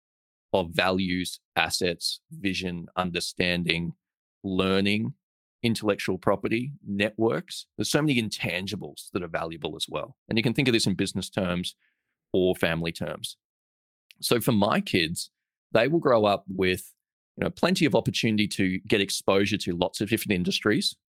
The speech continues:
because as an entrepreneur, I have investments in lots of different industries and have built businesses in different parts of the world. But they will have access to an incredible network of friends, colleagues, partners around the world where they can mentor, they can go on summer camps and stay in Switzerland and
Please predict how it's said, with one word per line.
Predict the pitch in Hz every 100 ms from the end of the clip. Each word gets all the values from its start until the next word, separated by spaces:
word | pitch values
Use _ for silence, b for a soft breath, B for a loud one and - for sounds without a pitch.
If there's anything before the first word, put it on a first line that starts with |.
| _ -
because | 143 165
as | 95
an | 101
entrepreneur, | 95 104 - 92 98
I | 90
have | 92
investments | - - 85 101 92
in | 85
lots | 85 -
of | 104
different | 92 - 90
industries | 85 90 98 92
and | 95
have | 78
built | 87 -
businesses | 85 90 - 90
in | 90
different | 92 - -
parts | 85 -
of | 85
the |
world. | 80 78 196 _ _ _ _ _ _ _ _
But | 127
they | - 120
will | 113
have | 117 110 101 - - _ _
access | 113 - - 123 -
to | 110
an |
incredible | 95 - 101 92
network | 90 90 101 98 95 87 - - _ _ _
of | 95 87 80 - _ _ _
friends, | - 95 92 92 -
colleagues, | - - 90 90 82 -
partners | - 95 113 101 87
around | 82 85 82
the |
world | 78 80 104
where | -
they | 85 -
can | 82
mentor, | 78 90 - 120
they | -
can | 87
go | 85 80
on |
summer | 82 - 87 90
camps | 104 104 - -
and | 82 82 - _
stay | - 98 92
in |
Switzerland | 85 - 98 - 101 120 95
and | 85